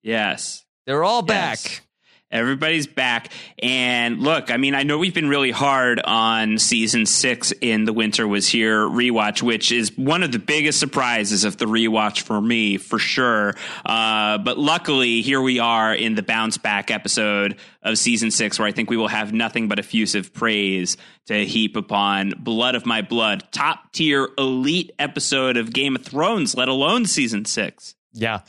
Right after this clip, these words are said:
Speaker 2: No, I mean, th-, there's, there's some things here. I think that most notably, uh, I think the, probably the, the thing that we will maybe, uh, have the most, uh, meat on the bone, most venison on the bone here is, uh, some of, uh, looking through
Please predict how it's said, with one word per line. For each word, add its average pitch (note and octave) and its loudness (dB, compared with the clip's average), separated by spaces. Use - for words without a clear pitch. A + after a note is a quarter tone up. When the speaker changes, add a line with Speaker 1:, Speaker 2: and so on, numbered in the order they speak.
Speaker 2:
No, C#4 2
I A#3+ -2
mean, B3+ 0
th-, F3+ -2
there's, D4+ 0
there's C#4+ 0
some C4+ 2
things G#3+ 2
here. G#3 2
I E3 -2
think F#3 -2
that E3 -2
most D#3+ 2
notably, D3+ 2
uh, B2+ 0
I B2+ 0
think C3 -2
the, B2+ 2
probably D3 -2
the, A#2 -2
the C3 0
thing D3 0
that C3+ 2
we C3 0
will B2+ 2
maybe, A#2+ 0
uh, A#2 2
have G#2+ -2
the A#2+ -2
most, B2 0
uh, A2+ 2
meat C#3+ 2
on C#3+ 0
the C3 2
bone, C#3 0
most C3+ 0
venison C#3 0
on B2+ 2
the B2+ 0
bone A#2+ -2
here C3+ 0
is, A#2+ 0
uh, G#2+ 0
some C#3+ -2
of, C3 0
uh, A#2+ 2
looking B2+ 0
through D3 0